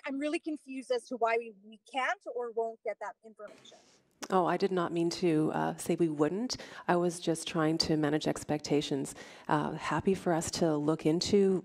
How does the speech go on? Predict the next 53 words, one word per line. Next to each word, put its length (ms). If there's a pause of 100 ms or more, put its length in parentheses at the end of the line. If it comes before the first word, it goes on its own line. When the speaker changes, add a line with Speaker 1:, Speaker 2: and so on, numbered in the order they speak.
(120)
Speaker 2:
um, 320
however 480
we 140
can 260
slice 340
and 120
dice 260
current 320
data 320
to 140
have, 280
uh, 140 (380)
the 100
information 680
for 200
your 140
decision 380
making. 360 (1160)
Speaker 1:
Yeah, 280 (100)
I 60
mean, 200
but, 140 (180)
but 140
we're 80
at 160
a 120
point 160
of 60
decision 380
making 260
right 160
now, 160
and 80
we 160
don't 120 (180)
have 160
that 200
data. 420 (440)
And 100
your, 240
and 120
your 100
response 440
was 160
it's, 280
it 100
gets 200
into 200
personal 340
information. 540
So 140
I 60
guess, 260